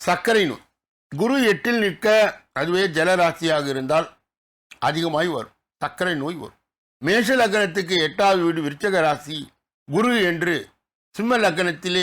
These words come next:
எட்டு மீனத்தில் குரு என்று இருக்க, தனுசு லக்னத்துக்கு எட்டாவது இடத்தில் கடகத்தில் குரு இருக்க சக்கரை நோய் வரும். கடகத்தில் சுக்கிரன் செவ்வாய் கூடி இருக்க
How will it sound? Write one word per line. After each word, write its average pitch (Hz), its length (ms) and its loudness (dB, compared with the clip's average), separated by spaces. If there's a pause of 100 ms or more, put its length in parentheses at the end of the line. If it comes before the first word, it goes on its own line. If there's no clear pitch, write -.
எட்டு 151 260 -4
மீனத்தில் 170 560 -4
குரு 175 260 -2
என்று 156 280 -2
இருக்க, 135 260 -6 (340)
தனுசு 202 300 0
லக்னத்துக்கு 175 520 0
எட்டாவது 180 420 2
இடத்தில் 151 380 -4
கடகத்தில் 160 480 -2
குரு 160 260 -2
இருக்க 143 360 -4
சக்கரை 170 380 -4
நோய் 143 220 -6
வரும். - 240 -18
கடகத்தில் 226 600 2
சுக்கிரன் 220 420 -2
செவ்வாய் 190 440 0
கூடி 202 260 -4
இருக்க 143 340 -4